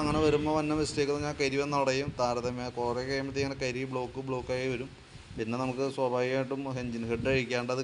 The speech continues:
ക്ലിയർ ചെയ്യാൻ പറ്റാത്തൊരു കണ്ടീഷനാണ്. കാരണം ആ ഹോൾ അതിൻ്റെ ഉള്ളിലേക്ക് കയറിയിട്ടാണ് ഫയറിങ് നടക്കുക. അപ്പോൾ അതൊക്കെ പെർഫോമൻസിനൊക്കെ ബാധിക്കും അത്. എന്തായാലും ഇനിയിപ്പോൾ പുറമേ നിന്ന് നമുക്ക് പ്രത്യേകിച്ചൊന്നും ചെയ്യാൻ പറ്റില്ല, മാക്സിമം ഉപയോഗിക്കുക.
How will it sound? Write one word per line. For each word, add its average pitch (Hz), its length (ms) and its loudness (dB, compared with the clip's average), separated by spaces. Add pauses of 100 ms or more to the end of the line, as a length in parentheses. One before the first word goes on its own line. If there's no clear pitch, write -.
ക്ലിയർ 117 340 0
ചെയ്യാൻ 123 300 0
പറ്റാത്തൊരു 120 380 0
കണ്ടീഷനാണ്. 113 360 -4
കാരണം 107 220 -4
ആ - 100 -2
ഹോൾ 113 260 0 (200)
അതിൻ്റെ 110 220 -4
ഉള്ളിലേക്ക് 110 460 0
കയറിയിട്ടാണ് 120 480 0
ഫയറിങ് 113 320 4
നടക്കുക. 113 240 -4 (680)
അപ്പോൾ 98 200 -2
അതൊക്കെ 104 400 -2
പെർഫോമൻസിനൊക്കെ 117 720 -2
ബാധിക്കും 95 360 0
അത്. 82 60 -8 (640)
എന്തായാലും 123 360 4
ഇനിയിപ്പോൾ 160 280 4
പുറമേ 127 280 4
നിന്ന് 139 160 2
നമുക്ക് 165 200 4
പ്രത്യേകിച്ചൊന്നും 156 580 4
ചെയ്യാൻ 151 260 4
പറ്റില്ല, 135 240 0 (260)
മാക്സിമം 98 440 -4
ഉപയോഗിക്കുക. 127 460 0